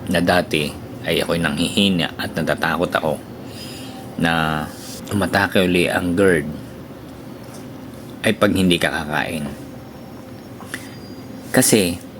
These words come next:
ang acidity ng buong stomach natin ay alam natin na yun yung pantunaw ng pagkain. So, what if wala siyang matunaw?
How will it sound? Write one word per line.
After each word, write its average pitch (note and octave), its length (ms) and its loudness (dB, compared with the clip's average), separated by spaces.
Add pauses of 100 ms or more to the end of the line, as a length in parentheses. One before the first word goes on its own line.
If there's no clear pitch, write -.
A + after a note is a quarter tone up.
(260)
ang A2+ 240 4
acidity C3+ 640 8 (280)
ng F#2 200 4
buong A2 320 10
stomach A2+ 520 6
natin D#2 600 2 (1600)
ay G#2+ 160 6
alam G2 240 4
natin D#2+ 480 2
na D2+ 240 0 (160)
yun A2+ 240 8
yung F2+ 80 6
pantunaw D#2 480 2
ng D2+ 160 0
pagkain. C#2+ 640 -2 (720)
So, A#2+ 160 10
what D3 320 4
if B2+ 160 8 (240)
wala G2 160 6
siyang F2 240 0
matunaw? D2+ 640 0